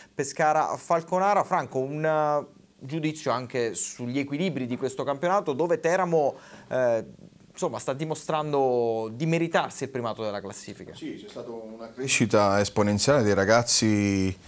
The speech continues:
Speaker 2: ehm, che a-, che avevano meno minutaggio, diciamo così, nelle, nel-, nella prima squadra. Devo dire che Settimio insieme a Franco Di Giacinto stanno facendo un,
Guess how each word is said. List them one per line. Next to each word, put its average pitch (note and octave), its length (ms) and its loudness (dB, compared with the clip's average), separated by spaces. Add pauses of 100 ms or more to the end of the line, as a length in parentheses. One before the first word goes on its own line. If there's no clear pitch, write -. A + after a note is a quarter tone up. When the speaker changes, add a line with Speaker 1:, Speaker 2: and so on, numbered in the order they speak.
(500)
Speaker 2:
ehm, F#2 1400 -4
che G2 120 0
a-, F#2+ 140 0 (440)
che F#2+ 120 -4
avevano G#2 300 0
meno B2+ 200 2
minutaggio, A#2 640 2
diciamo G2 300 -2
così, G#2 260 -4
nelle, F2+ 680 -4 (920)
nel-, F2 1080 -8
nella G2 220 -2
prima G#2+ 240 -2
squadra. A2+ 640 -2
Devo G#2+ 180 -2
dire C#3 220 0
che F2 640 -2
Settimio F#2+ 680 -4
insieme F#2 400 -4
a F2+ 160 -2
Franco G2+ 300 -4
Di F#2+ 120 -6
Giacinto G2+ 380 -4
stanno F2+ 180 -6
facendo F2+ 300 -6
un, F2+ 120 -6